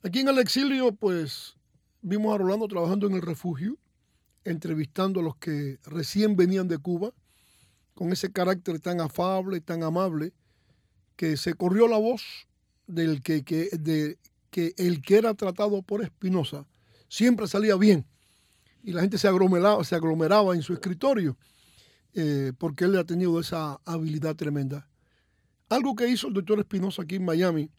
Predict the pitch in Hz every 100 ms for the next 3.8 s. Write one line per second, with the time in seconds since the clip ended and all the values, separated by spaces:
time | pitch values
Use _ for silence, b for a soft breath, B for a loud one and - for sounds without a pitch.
0 | _ _ _ _ - 165 175 196 180 185
1 | 160 160 170 180 165 160 160 226 233 196
2 | 170 131 - - - - 208 285 240 214
3 | 202 175 175 170 156 180 143 143